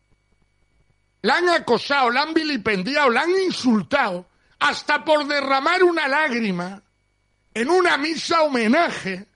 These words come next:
a las miles de víctimas que ha habido en Madrid y que ha habido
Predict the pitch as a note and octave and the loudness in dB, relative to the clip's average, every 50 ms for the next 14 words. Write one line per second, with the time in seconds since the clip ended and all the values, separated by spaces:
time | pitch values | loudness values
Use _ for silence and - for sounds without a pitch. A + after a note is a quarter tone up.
0 | _ _ _ _ _ _ _ _ _ _ _ _ _ - A3+ A#3 A3 G#3+ G3+ D3+ | _ _ _ _ _ _ _ _ _ _ _ _ _ -6 -4 -2 0 0 -2 -2
1 | B2 D3+ B3 F4+ A4 A4 G#4+ G#4 F#4 D#4+ A3 G#3 C4 A3 A3 B3+ C4+ - - - | -4 -4 -2 -2 -2 0 -2 -2 -2 -2 -2 0 0 2 2 2 0 0 -4 -8
2 | B3+ C4 C4 C4 - - - A#3 A#3 A#3+ B3+ B3 B3 A#3+ A3 G3+ F#3+ F#3 F#3 G3+ | -6 -4 -4 -4 -6 -4 -2 0 0 0 0 -2 -2 -4 -2 0 -2 0 0 0
3 | A3 A3 G#3+ - _ _ _ _ _ _ _ _ _ _ _ _ - F#3+ F3+ - | -2 -4 -6 -8 _ _ _ _ _ _ _ _ _ _ _ _ -6 -4 -4 -4
4 | - F#3 F3+ F3+ F3 F#3 F#3 F3+ F#3+ F#3+ G3+ - _ | -2 -2 -2 -2 0 -2 0 2 2 2 0 0 _